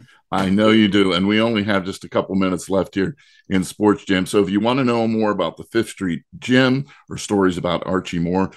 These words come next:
you can listen to our first episode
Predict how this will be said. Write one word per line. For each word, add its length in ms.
you 140
can 240
listen 380
to 180
our 160
first 400
episode 640